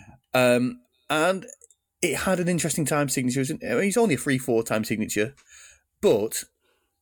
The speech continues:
I, I, I love things like that. And, you know, there was the very Ruslana elements at the opening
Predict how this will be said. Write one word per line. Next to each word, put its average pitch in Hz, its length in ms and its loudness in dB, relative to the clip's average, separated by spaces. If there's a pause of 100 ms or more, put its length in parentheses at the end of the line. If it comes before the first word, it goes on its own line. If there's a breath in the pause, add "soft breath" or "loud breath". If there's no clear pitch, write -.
(520)
I, 190 320 0 (180)
I, 139 160 0 (220)
I 165 120 -2
love 165 300 0
things 143 240 -2
like 127 160 0
that. 113 280 0
And, 139 380 0 (160)
you 151 80 -2
know, 151 160 4
there 143 160 -2
was 196 400 2
the 143 280 0
very 151 280 0
Ruslana 135 720 0
elements 123 640 -2 (520 soft breath)
at 127 120 0
the 127 120 4
opening 131 380 0